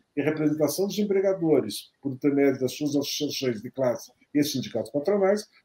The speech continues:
possam conceber uma concertação social para que o, o Brasil volte a crescer,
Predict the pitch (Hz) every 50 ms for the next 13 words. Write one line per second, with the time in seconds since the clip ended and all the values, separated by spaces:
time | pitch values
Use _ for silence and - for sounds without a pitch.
0 | _ _ _ 220 226 233 226 - 269 262 - - - - - _ _ _ _ -
1 | 262 294 285 - - 262 202 170 196 226 262 247 233 220 208 185 - - - -
2 | - 269 311 330 - - - 277 269 269 - - 247 226 202 - - 208 196 190
3 | 190 - 233 233 - - - 185 180 196 226 - - _ - - _ _ _ _
4 | _ _ _ _ 180 185 196 208 220 214 - - 196 202 220 240 247 - 160 -
5 | 175 175 175 170 165 165 175 185 180 170 165 196 190 175 156 170 208 185 156 175
6 | 170 156 151 - 175 165 226 233 240 226 - - 208 247 269 -